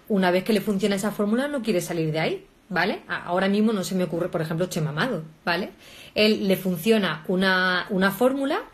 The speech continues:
entonces le siguen exigiendo esa demanda, ese tipo de foto,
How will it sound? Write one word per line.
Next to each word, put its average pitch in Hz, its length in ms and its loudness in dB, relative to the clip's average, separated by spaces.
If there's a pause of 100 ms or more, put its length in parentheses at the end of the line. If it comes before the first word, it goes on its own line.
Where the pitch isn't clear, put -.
(280)
entonces 196 400 0
le 175 180 0
siguen 175 580 0
exigiendo 185 720 0
esa 175 180 -2
demanda, 190 440 2
ese 160 160 -4
tipo 180 240 2
de 190 100 0
foto, 240 380 -2